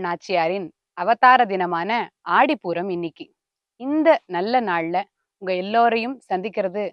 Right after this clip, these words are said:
மிகுந்த மகிழ்ச்சியை கொடுக்கிறது. இப்படி ஒரு வாய்ப்பை கொடுத்த நம்மளுடைய பகவானுக்கு, அவருடைய திருவடிகளுக்கு நம் அனைவரின் அனந்த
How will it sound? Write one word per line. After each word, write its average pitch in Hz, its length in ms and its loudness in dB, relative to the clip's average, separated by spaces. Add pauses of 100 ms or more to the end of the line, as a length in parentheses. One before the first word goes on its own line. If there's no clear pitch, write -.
(200)
மிகுந்த 233 280 -2 (100)
மகிழ்ச்சியை 165 460 -8 (140)
கொடுக்கிறது. 160 480 -8 (680)
இப்படி 339 320 2
ஒரு 226 240 4 (200)
வாய்ப்பை 220 400 4
கொடுத்த 220 340 2 (220)
நம்மளுடைய 175 460 -4 (240)
பகவானுக்கு, 208 580 0 (120)
அவருடைய 170 440 -6
திருவடிகளுக்கு 220 680 -2 (200)
நம் 190 200 -6 (100)
அனைவரின் 254 480 -2 (300)
அனந்த 240 320 -2